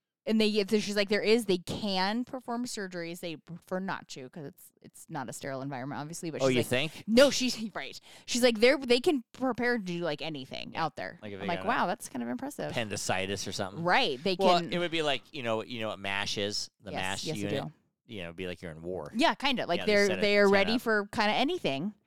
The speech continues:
Speaker 2: Yep.
Speaker 1: which I'm like, "That's cool."
Speaker 2: We gotta do it. We
Speaker 1: And they
Speaker 2: gotta
Speaker 1: can,
Speaker 2: do
Speaker 1: like,
Speaker 2: it.
Speaker 1: write prescriptions and stuff, and
Speaker 2: Were they, you know, a pharmacy out there?
Speaker 1: Well, no, but if you, like, "Oh, you can take this when you get into town."
Speaker 2: Yeah. What do they give?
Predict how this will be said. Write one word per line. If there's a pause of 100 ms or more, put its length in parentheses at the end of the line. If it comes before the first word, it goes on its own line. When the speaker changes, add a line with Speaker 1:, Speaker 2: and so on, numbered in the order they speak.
(160)
Speaker 2:
Yep.
Speaker 1:
which
I'm
like,
"That's
cool." (200)
Speaker 2:
We
gotta
do
it.
We
Speaker 1:
And
they
Speaker 2:
gotta
Speaker 1:
can,
Speaker 2:
do
Speaker 1:
like,
Speaker 2:
it.
Speaker 1:
write
prescriptions
and
stuff,
and (1080)
Speaker 2:
Were
they,
you
know,
a
pharmacy
out
there?
Speaker 1:
Well,
no,
but
if
you,
like,
"Oh, (100)
you
can
take
this
when
you
get
into
town."
Speaker 2:
Yeah. (1300)
What
do
they
give?